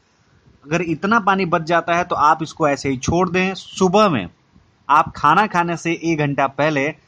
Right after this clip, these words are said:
इस पानी को पिएं तो आपको जो है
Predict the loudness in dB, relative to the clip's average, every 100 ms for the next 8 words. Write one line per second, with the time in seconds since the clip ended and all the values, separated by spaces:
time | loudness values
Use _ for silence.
0 | _ -2 -2 0 2 2 2 -2 -6 -2
1 | 0 0 0 -6 -20 -4 -4 2 2 2
2 | 2 2 2 0 0 -2